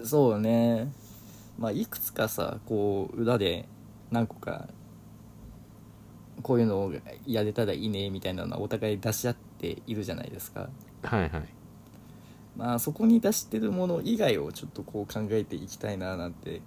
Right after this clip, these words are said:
Speaker 1: 思ったりするんですけど。
Speaker 2: うん。
Speaker 1: えっと、ウミガメのスープ第二弾。
Speaker 2: ああ、第二弾。
Speaker 1: 第二弾っていう。
Speaker 2: はいはいはい。
Speaker 1: あの、せこい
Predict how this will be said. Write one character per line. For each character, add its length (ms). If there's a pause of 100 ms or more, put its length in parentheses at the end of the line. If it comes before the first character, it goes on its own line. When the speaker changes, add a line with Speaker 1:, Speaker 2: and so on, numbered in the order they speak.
(220)
Speaker 1:
思 140
っ 40
た 140
り 60
す 140
る 100
ん 60
で 80
す 120
け 100
ど。 280 (360)
Speaker 2:
う 60
ん。 200 (1900)
Speaker 1:
え 60
っ 40
と、 140
ウ 40
ミ 160
ガ 100
メ 140
の 80
ス 180
ー 40
プ 140
第 220
二 140
弾。 180 (1200)
Speaker 2:
あ 800
あ、 40 (240)
第 160
二 80
弾。 140 (840)
Speaker 1:
第 200
二 100
弾 160
っ 40
て 140
い 100
う。 160 (1080)
Speaker 2:
は 140
い 60
は 80
い 20
は 0
い。 140 (120)
Speaker 1:
あ 140
の、 260
せ 200
こ 140
い 180